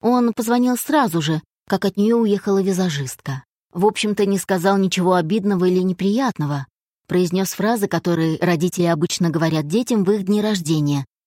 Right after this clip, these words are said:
Но в этих словах Даша не услышала главного для себя — признания. Следующие пятнадцать минут она простояла в гостиной, наклонив корпус и опустив голову, чтобы слёзы капали на пол,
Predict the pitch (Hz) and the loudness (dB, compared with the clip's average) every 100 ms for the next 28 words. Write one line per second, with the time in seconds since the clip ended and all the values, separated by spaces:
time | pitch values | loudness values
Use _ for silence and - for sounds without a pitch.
0 | _ 202 233 233 277 254 - 226 226 262 | _ -2 0 0 -2 -4 -2 -2 -2 -2
1 | 196 196 240 240 226 226 208 226 240 - | -2 -2 0 0 0 0 -2 -2 -2 -2
2 | 233 190 208 226 220 220 214 190 214 - | -4 0 0 0 0 -2 -2 -2 -4 -4
3 | 220 185 165 135 - _ _ _ _ - | -2 -2 -2 -6 -14 _ _ _ _ -6
4 | 160 156 170 180 160 135 139 - _ _ | -4 -2 -2 -2 -2 -6 -8 -16 _ _
5 | _ _ _ _ _ _ _ - - 233 | _ _ _ _ _ _ _ -8 -2 0
6 | 202 220 233 226 226 220 226 - 202 220 | 0 0 -2 -2 -2 0 -2 -4 -2 0
7 | 233 226 214 208 220 - 214 214 214 185 | 0 0 0 0 -2 -2 0 0 0 0
8 | 202 - 254 254 240 - - 208 214 214 | -2 0 0 2 0 -4 -4 0 2 2
9 | 220 - 254 262 254 233 - _ 214 214 | 0 -2 -4 -2 -4 -8 -10 _ -4 -2
10 | 220 - 247 202 180 220 170 156 - 196 | -4 -4 -4 -2 2 2 2 -2 -4 -2
11 | 180 - 220 262 214 196 214 214 226 233 | -2 0 0 0 0 -2 -2 0 0 2
12 | 226 165 151 | 2 0 -4